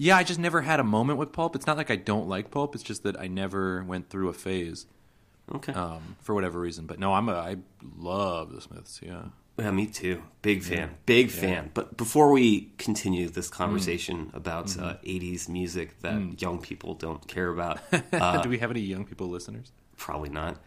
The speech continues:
Speaker 1: Probably
Speaker 2: His
Speaker 1: not.
Speaker 2: name is Arik.
Speaker 1: Oh, yeah, hey. <laughs> How's it going?
Speaker 2: <laughs>
Speaker 1: How's it going, everybody out there? We're glad to be back.
Speaker 2: Are you, uh, you having a good week?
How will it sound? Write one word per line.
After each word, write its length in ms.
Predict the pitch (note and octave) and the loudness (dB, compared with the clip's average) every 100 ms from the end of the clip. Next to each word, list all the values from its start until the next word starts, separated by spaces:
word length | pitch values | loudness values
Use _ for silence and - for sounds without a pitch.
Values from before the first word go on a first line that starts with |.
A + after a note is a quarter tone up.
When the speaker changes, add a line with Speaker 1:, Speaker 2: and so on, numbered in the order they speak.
| - | -14
Speaker 1:
Probably 240 | - - | -12 6
Speaker 2:
His 160 | F3 D3+ | 8 10
Speaker 1:
not. 80 | A2+ | 10
Speaker 2:
name 360 | A2+ A2 A2 - - _ - - | 8 8 2 -6 -20 _ -4 2
is 460 | F#2 F2+ F2+ E2+ - - - | 4 4 0 -2 -10 -20 0
Arik. 380 | F#2 F2+ F2 - - - - - | 4 4 4 -2 -8 -14 -20 -6
Speaker 1:
Oh, 120 | G#2+ G2 | -2 0
yeah, 180 | D#2+ | -2
hey. 220 | - D#2+ - - - - | -6 -10 -16 -20 0 4
<laughs> 0 | |
How's 1120 | G#3+ - G3 - F3 - - - A#2 A2+ - | 6 4 0 0 -2 -2 -8 -2 0 0 -2
it 60 | - - - | -6 -6 -4
going? 640 | G#2+ - A2 G#2 - G#2+ - - - | -4 -2 -2 -4 -4 -8 -10 -14 -14
Speaker 2:
<laughs> 400 | - - - - | -14 -14 -16 -2
Speaker 1:
How's 120 | A#2 | 0
it 40 | A#2 | 4
going, 160 | A2+ | 4
everybody 280 | G#2 G2+ G#2 | 4 4 4
out 180 | G2 G2 | 4 2
there? 240 | G2+ G2+ | 2 2
We're 140 | G2 F#2 - | 0 -4 -8
glad 300 | - G#2+ G#2 | -2 2 2
to 60 | G#2 | 0
be 100 | G2 | 0
back. 480 | G2+ G2+ G#2 - - _ _ - - - _ _ _ - - _ - | 0 -2 -4 -12 -20 _ _ -20 -20 -20 _ _ _ -20 -20 _ 2
Speaker 2:
Are 100 | A2+ | 4
you, 360 | G2+ G#2 A2+ A2 | 6 8 8 10
uh, 260 | G#2+ G#2+ | 10 10
you 220 | G#2+ G#2+ A2 | 8 6 6
having 160 | G#2+ | 4
a 40 | G#2 | 4
good 120 | G#2 | 4
week? 280 | A2 B2+ | 4 4